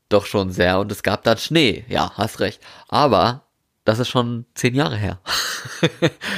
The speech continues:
Also, meine Oma hat letztens gesagt gehabt, „Nee, ich glaub das nicht, ob wir da hier noch mal Schnee kriegen.“ Ne? Ich denk mir auch, ja, ich denk ja eigentlich schon, dass wir noch Schnee kriegen werden irgendwann, weil es heißt ja, alles soll extremer werden und sowas, aber letztes Jahr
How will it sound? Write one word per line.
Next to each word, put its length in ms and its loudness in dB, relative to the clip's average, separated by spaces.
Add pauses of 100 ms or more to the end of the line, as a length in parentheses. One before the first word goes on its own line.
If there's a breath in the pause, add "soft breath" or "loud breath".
(120 loud breath)
Also, 440 2 (300 loud breath)
meine 200 4
Oma 180 4
hat 80 2
letztens 340 0
gesagt 280 0
gehabt, 160 2
„Nee, 140 2
ich 60 -4
glaub 180 -2
das 160 -2
nicht, 180 -6
ob 140 -4
wir 120 6
da 60 4
hier 140 4
noch 140 2
mal 140 0
Schnee 340 2
kriegen.“ 500 2 (480 loud breath)
Ne? 360 2
Ich 120 -16
denk 200 2
mir 100 2
auch, 280 2 (240)
ja, 460 0 (520)
ich 240 -14
denk 240 2
ja 100 6
eigentlich 220 0
schon, 340 4
dass 180 2
wir 80 0
noch 120 -2
Schnee 240 0
kriegen 340 -4
werden 260 2
irgendwann, 560 -2
weil 380 2
es 120 -16
heißt 240 0
ja, 60 4
alles 200 0
soll 200 2
extremer 540 0
werden 220 4
und 100 -4
sowas, 240 2
aber 220 -4
letztes 480 -4
Jahr 260 2